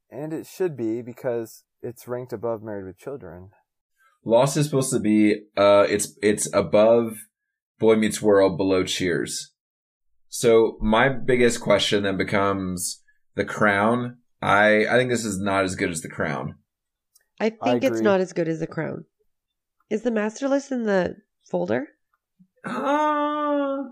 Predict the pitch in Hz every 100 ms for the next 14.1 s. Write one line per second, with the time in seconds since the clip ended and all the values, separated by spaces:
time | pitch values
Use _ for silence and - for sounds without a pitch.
0 | - - - - 220 247 320 - 262 214
1 | 233 170 165 175 - 180 175 165 170 180
2 | 190 170 - - - 135 151 147 156 170
3 | - _ 175 208 - 104 98 95 90 87
4 | 92 92 73 - 110 131 - 120 123 110
5 | 117 110 98 92 95 80 73 73 - -
6 | 220 302 311 - 226 226 160 147 - -
7 | 143 151 214 240 226 165 139 127 120 107
8 | 117 101 131 120 - - 123 - 123 117
9 | - - 131 110 113 107 107 110 113 123
10 | 110 139 131 120 120 123 107 107 113 -
11 | 226 214 220 208 196 247 196 180 175 196
12 | 185 185 190 185 180 185 175 170 175 170
13 | 160 160 165 - - - - 196 - -
14 | 202